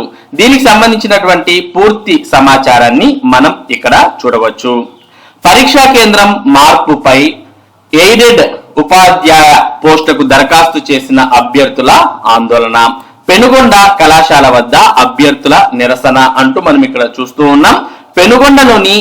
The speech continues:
ఎస్వికేపి ఎయిడెడ్ పాఠశాలలో ఖాళీగా ఉన్న ఏడు ఉపాధ్యాయ, ఏడు ఉపాధ్యాయ పోస్టుల భర్తీకి పోటీ పరీక్షను ఆదివారం నిర్వహించారు. దీనికి పెనకొ-, పెనుగొండలోని ఎస్వికేపి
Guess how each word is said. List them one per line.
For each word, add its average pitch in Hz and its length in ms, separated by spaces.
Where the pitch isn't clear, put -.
ఎస్వికేపి 190 800
ఎయిడెడ్ 151 380
పాఠశాలలో 139 640
ఖాళీగా 185 480
ఉన్న - 160
ఏడు 202 160
ఉపాధ్యాయ, 175 680
ఏడు 190 160
ఉపాధ్యాయ 196 540
పోస్టుల 147 360
భర్తీకి 147 480
పోటీ 151 340
పరీక్షను 135 400
ఆదివారం 127 460
నిర్వహించారు. 139 600
దీనికి 262 380
పెనకొ-, 220 440
పెనుగొండలోని 185 760
ఎస్వికేపి 185 640